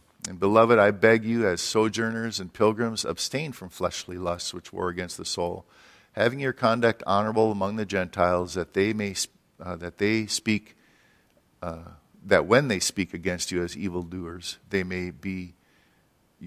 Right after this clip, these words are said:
uh, they may by your good works which they observe glorify God in the day of visitation.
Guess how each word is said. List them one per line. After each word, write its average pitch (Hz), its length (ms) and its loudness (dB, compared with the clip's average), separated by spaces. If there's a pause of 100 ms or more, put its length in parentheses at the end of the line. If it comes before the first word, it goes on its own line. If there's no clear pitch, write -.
(160)
uh, 82 220 -10 (160)
they 98 140 -4
may 101 280 0
by 90 260 -2
your 92 300 0
good 85 300 -2
works 90 580 -2
which - 320 -10
they 90 140 -2
observe 87 600 2
glorify 92 580 2
God 85 320 -6
in 87 100 -16
the 85 80 -16
day 87 220 -8
of 85 100 -10
visitation. 85 800 -12